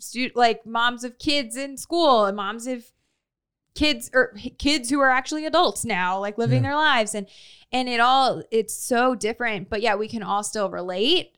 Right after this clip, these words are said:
Speaker 1: And I think
Speaker 2: Yeah.
Speaker 1: that's super powerful. And, and then, you know, those one-off conversations at the end of small group, that's like, "Hey, we should get coffee." And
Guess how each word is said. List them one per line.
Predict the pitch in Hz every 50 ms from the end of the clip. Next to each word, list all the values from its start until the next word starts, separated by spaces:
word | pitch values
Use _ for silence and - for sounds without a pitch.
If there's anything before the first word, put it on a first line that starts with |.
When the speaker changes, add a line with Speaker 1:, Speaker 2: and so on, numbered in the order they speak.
| -
Speaker 1:
And | 240 240
I | 226 233
think | 233 247 240 233
Speaker 2:
Yeah. | 127
Speaker 1:
that's | 208 202 202 208 - - -
super | - 220 214 196 214 214
powerful. | 208 196 175 185 - 208 - 262 277 277
And, | 269 240 233 - - - - - _ _ _ 226
and | 233 240 240
then, | 247 240 240
you | 247 247 247
know, | 240 240 233 233
those | 226 233 226 226 226 220
one-off | 226 226 226 226 226 226 -
conversations | 254 233 220 220 220 - 214 202 208 - 208 208 208 208 - -
at | 208 196 -
the | 202 202
end | 240 294 320 330
of | 262
small | 254 - 240 226 226
group, | 226 226 226 226 226
that's | - 220 214 - -
like, | 226 214 214 202 -
"Hey, | - 349 427 440 277 196
we | 180 220 285
should | - - 415 -
get | 349 320 - -
coffee." | - 254 254 269 285 - 208 185 170 175 - - _ _ _ _ _ _ -
And | 233 247 240